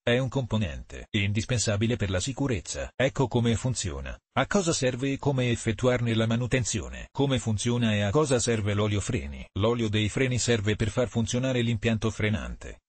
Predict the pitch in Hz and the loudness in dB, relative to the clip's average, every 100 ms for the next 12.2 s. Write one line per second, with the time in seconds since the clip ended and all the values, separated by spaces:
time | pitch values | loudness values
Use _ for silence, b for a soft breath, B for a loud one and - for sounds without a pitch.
0 | - 117 98 110 110 147 120 107 104 110 | -2 -2 2 0 2 2 2 2 0 0
1 | 107 113 98 - 104 95 98 95 131 127 | 0 2 0 0 0 0 -2 0 0 0
2 | 76 - 65 - _ - 117 - 110 120 | -2 -8 -16 -18 _ -4 -2 0 0 0
3 | 110 98 95 110 113 120 117 101 67 67 | 0 0 2 0 0 -2 -2 -4 -4 -12
4 | - - 131 110 98 107 113 107 98 101 | -10 -4 -2 -2 0 2 2 0 0 -2
5 | 117 113 113 110 117 - 110 104 - 104 | 0 2 2 2 0 0 0 0 -2 -2
6 | 110 101 107 117 117 104 101 98 107 69 | 0 0 0 -2 -2 0 0 0 -2 -4
7 | - 62 - - 147 - 127 113 98 - | -8 -8 -10 -2 -2 2 2 2 2 0
8 | 117 117 113 107 135 - 135 120 113 127 | 0 2 0 0 0 2 0 2 0 -2
9 | 110 156 123 123 104 101 101 - 113 110 | 0 0 0 0 0 0 0 2 2 2
10 | 98 92 107 107 73 60 65 62 _ 101 | 0 -2 -2 0 -2 -4 -8 -8 _ 0
11 | 104 120 113 - 113 - 69 - 135 110 | 2 2 0 -2 -4 -6 -10 -6 -2 -2
12 | - 67 | -2 -10